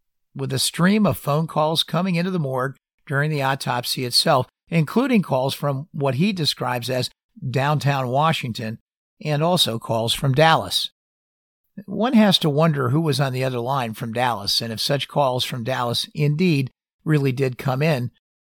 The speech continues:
did he talk to any of the Dallas doctors that night? Was that one of those calls? We don't know because many of the follow-up questions that should naturally have been asked of him by the lawyers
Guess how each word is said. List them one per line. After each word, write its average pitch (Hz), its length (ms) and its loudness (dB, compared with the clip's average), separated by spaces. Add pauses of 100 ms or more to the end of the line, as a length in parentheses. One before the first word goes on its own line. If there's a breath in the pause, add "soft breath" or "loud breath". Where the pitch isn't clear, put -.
(260)
did 131 160 0
he 131 80 0
talk 147 320 2
to 147 120 0
any 139 220 0
of 131 60 -2
the 127 80 -2
Dallas 123 380 -2
doctors 123 500 -2
that 151 220 -4
night? 165 300 -2 (580)
Was 131 180 -2
that 143 300 0
one 143 200 0
of 139 80 -2
those 139 200 -2
calls? 143 520 -2 (760)
We 208 120 -4
don't 240 200 -4
know 147 280 6
because 143 480 2
many 180 320 4
of 202 80 0
the 160 100 0
follow-up 147 480 2
questions 131 540 0
that 123 200 -4
should - 320 -2
naturally 160 500 0
have 143 160 0
been 139 120 -4
asked 131 340 -2
of 156 200 2
him 120 260 -2 (280)
by 135 260 4
the 180 140 6
lawyers 147 540 4